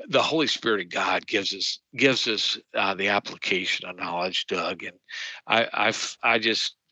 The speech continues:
I'm thankful that in this passage of scripture that we're gonna study, you know, we see over and over that, that, you know, when we finally figure things out, when we get over our knuckleheaded ignorance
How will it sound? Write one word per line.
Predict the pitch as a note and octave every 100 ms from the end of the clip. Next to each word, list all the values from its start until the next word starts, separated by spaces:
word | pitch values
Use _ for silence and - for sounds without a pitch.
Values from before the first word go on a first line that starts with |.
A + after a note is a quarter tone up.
| -
I'm | A2+
thankful | G2+ - G#2+ G#2+ - G2+
that | F#2+ G#2
in | G#2+ G#2+
this | G#2 -
passage | - G#2 G2+ G#2+ G#2+
of | G#2
scripture | - A2+ - -
that | G2+ G#2
we're | A2
gonna | G#2 A2 G#2
study, | - - G#2 G#2 G2+ A2 A#2+
you | A2+
know, | G2+
we | G2+ A2
see | - - G#2+
over | G#2 G#2 G#2
and | G#2
over | G#2 G2+ G2+
that, | F#2+ G#2 - - - - _
that, | A2+ G#2+ - _
you | - B2+
know, | A#2+ G#2 G#2+
when | - F2+ C3 A#2+
we | A#2+
finally | - C3+ C3+ A#2
figure | - A#2+ G#2 G#2+
things | - G#2 G2 F#2
out, | G2 F#2+ F#2 F#2+
when | G2+
we | A2
get | A2 G#2+
over | G#2+ G2 G2+
our | G2
knuckleheaded | F#2+ G#2+ - G2+ G2+ F#2 F2+
ignorance | G#2 F#2 F#2+ F#2+ - -